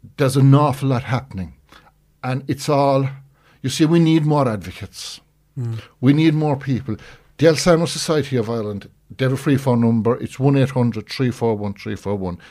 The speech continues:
Speaker 1: They're open six days a week. Their office is in Dublin. There is only so much they can do.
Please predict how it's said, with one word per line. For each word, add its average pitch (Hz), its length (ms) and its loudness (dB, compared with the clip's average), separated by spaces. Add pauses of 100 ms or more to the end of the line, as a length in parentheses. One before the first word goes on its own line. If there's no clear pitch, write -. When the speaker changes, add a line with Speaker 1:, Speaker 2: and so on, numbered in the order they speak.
(120)
Speaker 1:
They're 131 180 8
open 117 220 0
six - 280 -6
days 101 240 -4
a 107 40 -6
week. 95 340 -8 (500)
Their 143 160 0
office 131 340 -2
is 123 120 -6
in 127 120 0
Dublin. 87 380 -2 (960)
There 131 160 4
is 143 180 4
only 143 220 -2
so 139 260 -4
much 113 200 -6
they 110 160 -6
can 113 180 -6
do. 101 300 -4